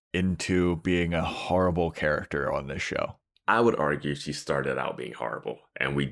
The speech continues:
Speaker 2: just didn't realize how horrible because we were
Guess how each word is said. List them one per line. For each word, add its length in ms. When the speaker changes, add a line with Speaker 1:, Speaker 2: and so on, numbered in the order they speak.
Speaker 2:
just 360
didn't 340
realize 360
how 160
horrible 420
because 300
we 120
were 280